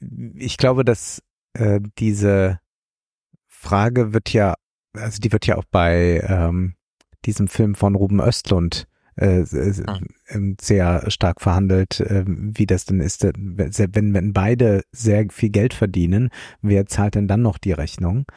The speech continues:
Speaker 1: Aber es ist auch, glaube ich, so etwas, was, äh, im deutschen Diskurs sehr stark ist, dass man
Speaker 2: Es ist eine urdeutsche Angelegenheit, ja.
Speaker 1: Ja, also diese ganze schwäbische Hausfrau-Geschichte,
Speaker 2: Ja.
Speaker 1: ja,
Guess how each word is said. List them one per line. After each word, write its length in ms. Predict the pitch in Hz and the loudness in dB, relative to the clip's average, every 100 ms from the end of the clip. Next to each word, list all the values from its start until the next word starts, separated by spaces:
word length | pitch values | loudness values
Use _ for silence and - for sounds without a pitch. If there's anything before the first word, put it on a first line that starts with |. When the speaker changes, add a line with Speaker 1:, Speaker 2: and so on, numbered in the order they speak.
| - - | -20 -6
Speaker 1:
Aber 200 | - 110 | 0 2
es 120 | 107 | 2
ist 160 | 135 - | 0 0
auch, 140 | 123 | 0
glaube 220 | - 110 117 | 2 0 2
ich, 80 | |
so 80 | - | 0
etwas, 440 | 101 - 110 - - | 0 2 -2 0 -2
was, 400 | 95 - - 107 | -2 -2 -8 -4
äh, 340 | 92 95 95 - _ _ _ _ _ _ _ _ _ - | 0 0 -2 -6 _ _ _ _ _ _ _ _ _ -6
im 220 | 123 113 | -2 2
deutschen 420 | 110 120 - 120 | 2 2 0 -2
Diskurs 640 | 101 - - 131 113 - 71 - _ - | -2 -6 -2 2 2 0 -8 -8 _ -14
sehr 320 | 120 107 110 | -4 2 2
stark 420 | 101 - 98 127 110 | 2 0 2 2 0
ist, 200 | 107 - _ _ _ | -2 -6 _ _ _
dass 220 | 107 98 | -2 0
man 300 | 110 98 101 104 | 0 2 0 -2
Speaker 2:
Es 120 | - 107 | -8 -4
ist 140 | 113 | 0
eine 140 | 110 | 0
urdeutsche 440 | - 110 92 95 - | 2 2 2 -2 -6
Angelegenheit, 520 | 98 92 95 95 95 | -6 -6 -6 -6 -6
ja. 120 | 107 | -2
Speaker 1:
Ja, 240 | 123 107 85 _ _ | 0 0 0 _ _
also 160 | 123 113 | 0 2
diese 280 | 123 110 113 | 2 2 2
ganze 320 | 135 - 127 | 2 2 0
schwäbische 400 | - 120 123 104 | 2 0 2 2
Hausfrau-Geschichte, 1040 | 117 127 - 101 90 87 98 87 - 85 - | 2 0 0 0 2 0 -2 -2 -6 -6 -4
Speaker 2:
Ja. 140 | 98 98 | 0 2
Speaker 1:
ja, 200 | 92 | 2